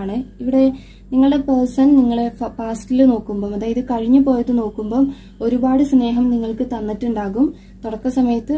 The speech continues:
ഭയങ്കരമായിട്ട് നിങ്ങൾക്ക് സ്നേഹം അവര് തന്നിട്ടുണ്ടാകും, ഓവർഫ്ലോ ചെയ്തിട്ടുണ്ടാകും ആ സ്നേഹം. പക്ഷെ കുറച്ച്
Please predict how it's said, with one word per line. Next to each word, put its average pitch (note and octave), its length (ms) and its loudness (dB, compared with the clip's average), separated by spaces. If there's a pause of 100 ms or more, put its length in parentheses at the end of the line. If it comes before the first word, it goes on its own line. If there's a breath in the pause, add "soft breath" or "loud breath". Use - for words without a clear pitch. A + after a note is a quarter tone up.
ഭയങ്കരമായിട്ട് A#3+ 680 0
നിങ്ങൾക്ക് A3+ 380 -6
സ്നേഹം G#3+ 340 -4
അവര് A3 220 -6
തന്നിട്ടുണ്ടാകും, G3+ 500 -6 (160)
ഓവർഫ്ലോ C4+ 460 2 (120)
ചെയ്തിട്ടുണ്ടാകും G#3+ 640 -2
ആ - 20 -6 (100)
സ്നേഹം. G3 400 -2 (420 loud breath)
പക്ഷെ C4+ 240 -6
കുറച്ച് C#4 260 -2